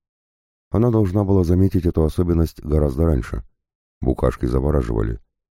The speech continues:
Она всё сидела и смотрела на них, не в силах оторвать взгляд.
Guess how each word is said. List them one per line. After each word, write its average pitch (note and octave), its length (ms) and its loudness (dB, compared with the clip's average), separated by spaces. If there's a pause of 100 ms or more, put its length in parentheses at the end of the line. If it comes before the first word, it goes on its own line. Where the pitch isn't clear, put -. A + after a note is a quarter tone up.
(160)
Она G#2+ 240 2
всё G#2 140 -2
сидела F#2+ 460 2
и F2 80 4
смотрела E2+ 500 2
на D#2+ 80 4
них, E2+ 320 2
не D#2 180 2
в C#2+ 80 -4
силах D2+ 340 0
оторвать C#2 420 0
взгляд. A#1+ 460 -4